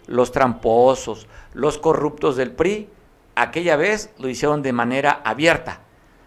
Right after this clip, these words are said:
Esta administración de, la, de Morena, transparente, abierta, sin corrupción,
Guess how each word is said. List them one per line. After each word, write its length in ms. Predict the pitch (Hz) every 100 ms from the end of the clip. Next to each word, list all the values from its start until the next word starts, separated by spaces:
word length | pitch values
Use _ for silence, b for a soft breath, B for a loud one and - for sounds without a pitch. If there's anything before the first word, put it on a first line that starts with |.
| b _
Esta 600 | - - 196 143 120 - -
administración 880 | 117 131 135 - 127 120 147 165 143
de, 100 | 117 117 -
la, 240 | 101 -
de 100 | 113
Morena, 520 | 113 135 151 160 156 B B B -
transparente, 1120 | 135 135 - 123 120 123 127 127 123 113 - -
abierta, 800 | 120 120 117 120 123 131 127 127
sin 240 | 110 147 156
corrupción, 640 | 160 151 160 - 175 -